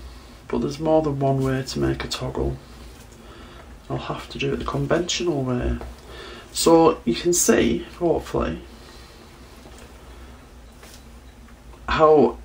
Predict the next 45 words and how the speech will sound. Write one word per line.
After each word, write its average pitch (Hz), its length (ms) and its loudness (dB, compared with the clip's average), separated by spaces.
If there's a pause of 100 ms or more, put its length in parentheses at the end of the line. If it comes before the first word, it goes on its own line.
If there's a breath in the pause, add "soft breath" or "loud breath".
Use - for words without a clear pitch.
I - 140 -4
mean, 156 180 0
this 202 180 2
piece 196 420 0
is - 100 -4
so 170 280 6
far 156 360 2
out 151 200 4
of 147 140 0
what 143 120 2
I 147 160 2
normally 147 440 0
work. 127 420 0
Well, 95 140 6
I 190 40 4
say 262 320 4
that, - 260 6
but - 40 -2
I've - 140 2
been 160 120 0
using 220 320 2
colour - 240 2
for - 80 -12
quite 127 260 2
a 117 60 4
while 127 240 4
now. 117 260 0 (260)
But 120 180 2
these 160 280 2
are 143 180 6
unexpected 135 800 0
colours, 123 340 0
I 123 60 -2
guess. - 360 -6
Even 147 200 -2
I 139 180 0
think 127 320 -4
that. 117 220 -6 (800 loud breath)
Um, 123 720 2 (1160 loud breath)
but - 140 -2
I'm 120 120 0
keeping 175 360 2
that 143 200 -2
theme 147 320 -2
going 131 480 0